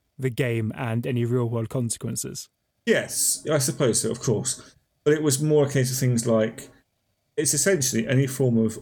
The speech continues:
Speaker 2: R and D, you think about it in that regards,
Speaker 1: Mm.
Speaker 2: that can then, the data can be later analysed and rehoned, obviously. But, you know, it's, it, it's looking at things, like I said, it, it's, it's the, it's the crowdsourcing of, um, the, the,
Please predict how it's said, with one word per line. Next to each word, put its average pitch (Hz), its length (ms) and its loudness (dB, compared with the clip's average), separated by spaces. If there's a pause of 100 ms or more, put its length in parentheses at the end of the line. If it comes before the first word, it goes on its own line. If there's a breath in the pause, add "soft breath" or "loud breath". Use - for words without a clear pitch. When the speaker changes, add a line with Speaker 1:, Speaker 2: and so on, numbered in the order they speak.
Speaker 2:
R 113 240 4
and 104 140 2
D, 98 320 0 (340)
you 113 60 -6
think 113 180 2
about 107 220 0
it - 80 -4
in 107 100 0
that 113 140 -2
regards, 104 640 -2 (100)
Speaker 1:
Mm. 131 180 -2
Speaker 2:
that 143 140 2
can 147 200 4
then, 131 320 6
the 110 100 2
data 113 340 2
can 117 160 2
be 110 140 2
later 107 540 0
analysed 101 680 0
and 104 120 -10 (100)
rehoned, 101 460 0
obviously. 98 500 -2 (640 loud breath)
But, 117 300 0 (300)
you 143 100 4
know, 120 120 4
it's, 123 200 2
it, 135 160 -2
it's 135 440 -2 (340 loud breath)
looking 139 340 2
at 123 120 0
things, 117 260 -2
like 131 60 -2
I - 20 2
said, 113 180 0
it, 127 180 -2
it's, 131 180 -2
it's 135 180 -2
the, 117 180 -4
it's 143 140 -2
the 131 80 -4
crowdsourcing 123 1300 0 (500)
of, 104 460 2 (140)
um, 101 500 0 (960)
the, 117 180 2
the, 113 140 2